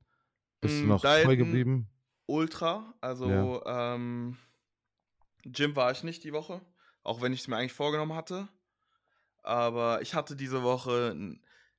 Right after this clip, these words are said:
Speaker 2: n crazy, ne crazy Downer-Woche, was die Diät angeht. Also, ich hab durchgezogen. Ähm, natürlich.
Speaker 1: Aber es war schwer.
Speaker 2: Na, das Ding ist, guck mal, ja, es war ultra schwer, weil
Speaker 1: Mhm.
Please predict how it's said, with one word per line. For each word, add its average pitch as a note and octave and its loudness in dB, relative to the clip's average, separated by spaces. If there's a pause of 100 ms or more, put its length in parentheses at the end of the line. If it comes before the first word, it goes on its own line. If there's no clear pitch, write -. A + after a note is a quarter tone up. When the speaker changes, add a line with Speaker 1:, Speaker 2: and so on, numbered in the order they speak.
Speaker 2:
n A#2 -10
crazy, C#3 4
ne A#2+ -2
crazy D3+ 2
Downer-Woche, A#2+ 0
was A#2 -10
die B2 -20
Diät A#2 -2
angeht. A2+ -6 (160)
Also, A2 -8
ich A2 -10
hab - -8
durchgezogen. D#3+ -6 (540)
Ähm, G#2 -8 (840)
natürlich. C#3+ -4
Speaker 1:
Aber G#2 0
es F#2 -2
war G2 2
schwer. F2 -2 (1200)
Speaker 2:
Na, D3 2
das D#3+ -8
Ding F#3+ -10
ist, - -14
guck F#3+ -8
mal, - -8
ja, D3+ 0
es D#3 -8
war D#3+ -2
ultra F3+ -4
schwer, G#2+ -6
weil A2 0
Speaker 1:
Mhm. D#2+ -4